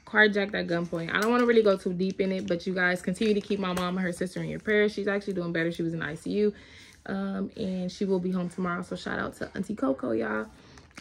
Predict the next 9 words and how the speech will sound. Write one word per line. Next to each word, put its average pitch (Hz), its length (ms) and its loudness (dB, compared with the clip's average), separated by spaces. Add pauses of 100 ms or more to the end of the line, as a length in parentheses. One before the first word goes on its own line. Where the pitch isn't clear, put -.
(160)
Um, 254 840 6 (200)
yeah, 214 460 4
so 208 840 0 (500)
today 247 1000 4 (580)
I'm 247 180 8
feeling 240 280 4
way 196 160 4
better. 185 300 2
Five, 226 460 2